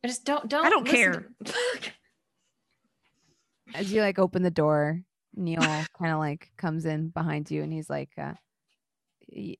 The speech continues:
Speaker 3: y-, "Yeah, actually, when it, when it comes to light, black is the absence of all color. But when it comes to pigment, you can only get back black by mixing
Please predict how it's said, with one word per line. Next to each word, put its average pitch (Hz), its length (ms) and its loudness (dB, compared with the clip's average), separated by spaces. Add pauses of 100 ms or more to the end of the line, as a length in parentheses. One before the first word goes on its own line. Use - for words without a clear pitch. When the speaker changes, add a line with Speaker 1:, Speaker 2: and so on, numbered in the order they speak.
Speaker 3:
y-, 170 280 -10
"Yeah, 247 240 -2
actually, 190 360 -6
when 190 120 -6
it, 180 180 -10
when 175 120 -10
it 170 40 -8
comes 320 240 -10
to 170 300 -6
light, 190 580 -8 (420)
black 180 360 -2
is 196 180 -10
the 175 380 -6 (100)
absence 208 680 -6 (420)
of 175 140 -2
all 165 120 2
color. 160 300 -2 (220)
But 196 80 -6
when 202 100 -2
it 185 80 -6
comes 262 240 -8
to 208 100 -10
pigment, 254 480 -10 (120)
you 175 80 -16
can 208 120 -10
only 202 160 -6
get 190 160 -4
back 180 220 2 (220)
black 170 360 -2
by 170 120 -2
mixing 156 640 -2